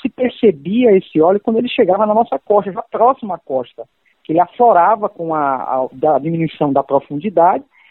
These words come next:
e subia à superfície e vinha contaminando, chegando às nossas praias. Então, é, isso, é, essa, essas medidas de barramento, de colocar, colocar boias ou de, é,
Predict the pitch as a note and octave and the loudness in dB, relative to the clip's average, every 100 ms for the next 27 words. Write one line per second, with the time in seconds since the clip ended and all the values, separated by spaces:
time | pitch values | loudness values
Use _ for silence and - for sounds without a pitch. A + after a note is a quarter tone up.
0 | - E3+ - B3 E3 F#3 A#3 G3+ D#3 - | -14 -12 -6 -4 0 2 4 4 0 -4
1 | E3 G3 G3+ A3 C4 - E4+ F4+ A#3+ C4+ | -2 -2 0 0 0 2 0 2 2 2
2 | F3+ F#3 A3+ - A#3+ A#3+ A3 F#3+ D#3+ E3+ | 0 0 0 0 0 2 0 2 2 2
3 | E3+ A3 E3 F3 F#3+ G3 G3+ C4 - B2+ | 2 0 2 0 2 0 -2 -4 -2 -2
4 | A#2 A2 - _ _ _ D#3+ F3 F3 A3 | -2 -4 -14 _ _ _ 0 0 2 2
5 | A#3 A3 E3+ E3 D#3+ D#3+ D3 - G#3 G#3 | 4 2 0 0 2 2 0 0 -2 -2
6 | - A#3 A3+ - C3+ - - - - - | 0 2 4 2 0 -2 -10 -8 -4 0
7 | - F3 F#3 - G3+ F#3 - E3+ G3 F3+ | 2 2 2 2 2 2 0 -4 -4 -2
8 | F#3+ F#3+ F3 C#3+ C3+ B2+ E3+ F3 D3 C#3 | 0 2 0 0 -4 0 0 0 -2 -2
9 | E3 F3 D#3 - B2+ C#3 D#3+ F3 F3 F3 | -2 0 -2 -4 -12 -10 -4 -2 0 -2
10 | E3 _ - E3+ E3+ D3+ C#3+ _ C3+ D#3 | -6 _ -2 -2 0 -2 -2 _ 0 2
11 | F#3 E3 C#3 A#2 - _ _ _ D#3 D#3+ | 2 2 -4 -8 -16 _ _ _ -4 -4
12 | E3+ F3+ E3 - _ - - D3 C#3+ B2+ | -4 -2 -2 -4 _ -10 -2 0 2 0